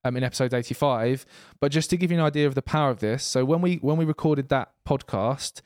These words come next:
that was when we just had won a fifty thousand pound contract by, by using that strategy. We're just about to convert, it's basically converted, but another hundred thousand pound contract with another client from this video outreach strategy.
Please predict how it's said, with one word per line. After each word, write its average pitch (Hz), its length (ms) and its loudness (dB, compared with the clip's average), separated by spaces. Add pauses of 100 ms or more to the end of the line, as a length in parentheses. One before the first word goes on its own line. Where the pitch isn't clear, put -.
(260)
that 147 120 2
was 151 140 0
when 147 80 2
we 143 100 2
just 139 420 -2
had 135 140 -2
won 131 180 0
a 123 60 -2
fifty 143 280 -2
thousand 120 320 -2
pound 123 220 -2
contract 127 480 -4
by, 117 200 -2 (480)
by 113 140 0
using 120 340 -2
that 104 120 -4
strategy. 113 640 -4 (400)
We're 135 100 0
just 151 360 0
about 139 400 -2
to 127 380 0
convert, 127 580 0 (640)
it's - 100 -6
basically 127 300 0
converted, 104 420 -4
but 123 140 2
another 135 460 0
hundred 135 280 0
thousand 123 280 0
pound 123 200 -2
contract 127 480 -2
with 123 100 -2
another 139 240 0
client 117 460 -2 (160)
from 131 300 -2
this 127 160 -2
video 123 240 2
outreach 110 260 0
strategy. 113 640 -4